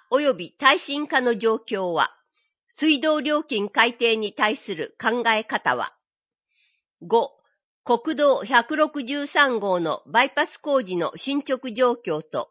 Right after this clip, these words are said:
今後の計画は、など。写真、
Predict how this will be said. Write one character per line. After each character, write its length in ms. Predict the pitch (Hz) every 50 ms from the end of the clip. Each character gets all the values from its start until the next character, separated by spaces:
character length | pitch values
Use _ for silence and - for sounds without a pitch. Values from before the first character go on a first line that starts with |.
| _ _
今 260 | - 247 277 285 269
後 120 | 262 254
の 120 | 247 247 247
計 220 | - 240 220 233
画 380 | - - 190 202 _ - 185 170
は、 180 | 165 135 - - _ _ _ _ _ _ _ _ _ _
な 220 | - 208 208 185 165
ど。 180 | 143 127 - _ _ _ _ _ _ _ _ _ _ _ _ _ _ _ _ _ _ _ _ _
写 260 | - - 240 214 208
真、 380 | - - 254 247 226 196 -